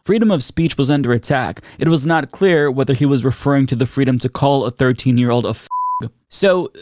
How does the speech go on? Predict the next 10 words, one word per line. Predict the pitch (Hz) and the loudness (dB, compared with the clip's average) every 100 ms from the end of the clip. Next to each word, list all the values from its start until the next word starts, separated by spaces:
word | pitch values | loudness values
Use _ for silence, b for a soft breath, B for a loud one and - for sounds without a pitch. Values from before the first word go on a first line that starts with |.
| _ | _
this | 156 131 180 190 | -10 -2 -2 0
grown | 165 180 | 0 2
man | 175 175 131 131 | 2 2 2 0
allegedly | 127 127 139 160 139 131 135 | 0 0 0 0 0 0 -2
called | - 143 170 | -2 -2 -2
a | |
child | 135 - 143 139 123 | -2 0 2 0 0
the | 123 - | -4 -2
F | 147 147 | -2 -2
slur, | - 123 117 120 | -2 0 2 2